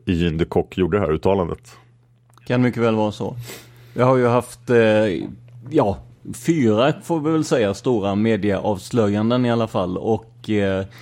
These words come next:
Speaker 2: nej, det har varit, det, dessutom har det ju varit om olika, olika spår eller olika teorier. Så att, nej, det har varit väldigt intressant att följa, det måste jag säga.
Speaker 1: Ja, och när Uppdrag granskning gjorde sin serie om Turen Sen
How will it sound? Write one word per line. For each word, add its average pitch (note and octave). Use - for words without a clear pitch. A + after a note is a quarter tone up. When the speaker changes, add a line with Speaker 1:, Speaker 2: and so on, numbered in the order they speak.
Speaker 2:
nej, D3+
det E3
har D#3+
varit, D#3+
det, B2+
dessutom C#3+
har C#3+
det C#3
ju D3
varit C3
om B2
olika, A#2
olika B2+
spår C#3
eller B2+
olika A2+
teorier. B2
Så -
att, -
nej, B2
det D3+
har D3
varit D3
väldigt C#3+
intressant C#3
att A2
följa, F#2+
det A2
måste C3
jag G#2+
säga. G2
Speaker 1:
Ja, G#2
och A2
när C#3
Uppdrag B2
granskning G#2+
gjorde G#2
sin E2
serie E2
om E2
Turen E2
Sen F2